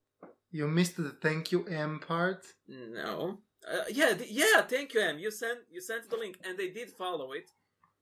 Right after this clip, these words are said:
Speaker 2: Man, when the patriarch left the sepulcher, I, I got all teary-eyed, like,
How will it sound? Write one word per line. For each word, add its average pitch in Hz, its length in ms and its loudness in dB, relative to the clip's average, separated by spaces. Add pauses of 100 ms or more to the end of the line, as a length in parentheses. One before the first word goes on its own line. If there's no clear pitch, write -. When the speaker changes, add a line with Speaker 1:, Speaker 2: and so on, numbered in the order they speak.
(420)
Speaker 2:
Man, 156 420 0 (180)
when 139 140 -10
the 143 60 -12
patriarch 175 760 -2 (100)
left 151 640 0
the 147 100 -10
sepulcher, 135 840 -8
I, 131 320 0
I 139 180 0
got 147 380 -4
all 165 220 6
teary-eyed, 135 600 -4
like, 123 220 -8